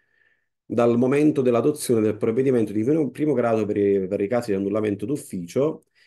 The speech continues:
anche se si tratta di provvedimenti formatisi a seguito di silenzio assenso. Nel, nel duemilaventuno, quindi tre anni fa,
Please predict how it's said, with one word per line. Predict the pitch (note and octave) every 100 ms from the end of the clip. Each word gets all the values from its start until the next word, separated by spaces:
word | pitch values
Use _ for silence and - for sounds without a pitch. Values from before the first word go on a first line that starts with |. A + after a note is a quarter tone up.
| _ _ -
anche | E3+ F3+ E3+ E3
se | C3+
si | C#3
tratta | C#3 C3+ B2+
di | A#2
provvedimenti | B2 B2 D#3 D3 A2 G#2
formatisi | C#3+ B2 A#2 A2 C#3+
a |
seguito | - G#2+ G2
di | F#2
silenzio | F#2 F#2 E2+ E2
assenso. | - E2 D2+ - - _ _ _ _ _ - - - - - -
Nel, | C3+ D#3 D3+ C3+ B2+
nel | D#3+
duemilaventuno, | D3+ C#3 C3 B2 B2 A#2 G#2+ G2+ A2
quindi | A#2+ A#2 G#2+
tre | A#2+ B2
anni | B2 C3+
fa, | C3 B2+